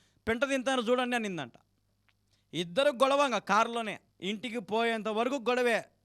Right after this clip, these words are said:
చేరుకునేంత వరకు గొడవే. మా వాళ్ళని అంటావా, మా వాళ్ళని అంటావా? చూసారా, ప్రేమ లేదు,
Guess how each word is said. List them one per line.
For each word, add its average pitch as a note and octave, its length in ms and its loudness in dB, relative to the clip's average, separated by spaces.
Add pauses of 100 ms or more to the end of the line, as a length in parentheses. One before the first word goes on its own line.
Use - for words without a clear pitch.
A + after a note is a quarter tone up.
(220)
చేరుకునేంత A#3 400 -2
వరకు A3+ 240 -2
గొడవే. A3 460 0
మా D#3+ 260 0
వాళ్ళని A#3 320 4
అంటావా, B3+ 340 0
మా B3+ 240 -2
వాళ్ళని F3 320 -4
అంటావా? A#2+ 320 -8 (500)
చూసారా, A3+ 300 2 (1040)
ప్రేమ C#4 280 4
లేదు, C4+ 520 4